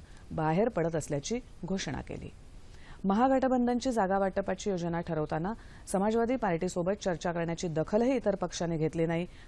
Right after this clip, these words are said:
हा समाजवादी पक्षाचा अवमान आहे, असं पक्षाचे महासचिव रामगोपाल यादव यांनी लखनौ इथे पक्षाच्या संसदीय मंडळाच्या बैठकीनंतर सांगितलं. पक्ष किती जागा लढवेल याबाबत नंतर घोषणा केली जाईल, असंही ते म्हणाले. या पार्श्वभूमीवर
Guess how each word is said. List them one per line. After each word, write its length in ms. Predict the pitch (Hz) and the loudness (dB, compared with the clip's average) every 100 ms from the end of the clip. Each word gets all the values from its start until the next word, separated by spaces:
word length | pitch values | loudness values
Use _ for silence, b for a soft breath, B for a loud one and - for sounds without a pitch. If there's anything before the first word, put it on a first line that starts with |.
| - | -4
हा 80 | 175 | -2
समाजवादी 480 | 175 175 190 202 | 0 0 2 0
पक्षाचा 520 | 233 170 - 170 175 - | 0 -2 -2 -2 -2 -2
अवमान 320 | 156 175 233 226 | 0 2 2 2
आहे, 260 | 151 139 - B 165 | 2 -2 -4 B -6
असं 180 | - | -4
पक्षाचे 460 | - 165 - 208 233 | -2 -2 0 0 2
महासचिव 560 | 202 160 160 170 190 180 | 0 -2 -2 -2 -2 0
रामगोपाल 540 | 160 165 170 170 160 | -2 -2 -2 -2 0
यादव 360 | 147 156 151 123 B B | 2 2 2 0 B B
यांनी 220 | 165 170 | 0 0
लखनौ 320 | 160 - 220 233 | 0 0 0 0
इथे 180 | 208 | 0
पक्षाच्या 560 | 180 156 - 175 170 196 B B - | -2 -4 -4 -4 -2 -4 B B -4
संसदीय 420 | 196 180 226 247 | -2 0 2 2
मंडळाच्या 460 | 226 180 160 160 180 | 2 2 0 0 -2
बैठकीनंतर 640 | 156 139 160 175 135 120 | -2 -4 -4 -4 -6 -6
सांगितलं. 460 | 131 - 120 123 - - - B B B B - | -8 -8 -8 -8 -10 -10 -16 B B B B 0
पक्ष 220 | 226 - | 0 2
किती 360 | 277 220 254 233 | 0 0 2 2
जागा 240 | 208 202 | 4 4
लढवेल 380 | 196 170 175 220 | 4 4 2 2
याबाबत 460 | 185 165 165 208 | 0 0 0 0
नंतर 320 | 185 156 196 185 | 0 -2 0 2
घोषणा 340 | 160 175 160 | 0 -2 -4
केली 240 | 160 147 | -2 -2
जाईल, 200 | 151 175 | 0 -2
असंही 260 | 196 - 127 | -4 -6 -6
ते 60 | 131 | -6
म्हणाले. 320 | 123 117 120 - - B B B B | -8 -8 -10 -12 -16 B B B B
या 100 | 196 | 2
पार्श्वभूमीवर 720 | 214 202 185 220 196 180 202 | 4 2 2 0 0 -2 -2